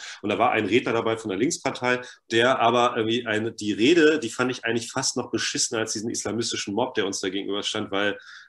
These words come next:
das war so ein Typ, der erstmal, erstmal musste er halt allen Opfern des Krieges gedenken. Irgendwie,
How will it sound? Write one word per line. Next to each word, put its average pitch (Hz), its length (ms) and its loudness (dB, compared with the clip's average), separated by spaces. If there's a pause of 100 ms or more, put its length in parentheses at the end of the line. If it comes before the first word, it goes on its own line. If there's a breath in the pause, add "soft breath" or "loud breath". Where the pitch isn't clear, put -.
das 123 180 0
war 135 80 4
so 113 140 2
ein 110 60 -2
Typ, 170 360 2
der 123 240 4
erstmal, 127 400 0
erstmal 120 300 -2
musste 120 240 0
er 107 60 2
halt 113 180 -2
allen 151 260 0
Opfern 147 340 -4
des 147 160 -2
Krieges 151 400 0
gedenken. 156 800 0 (440 soft breath)
Irgendwie, 120 340 0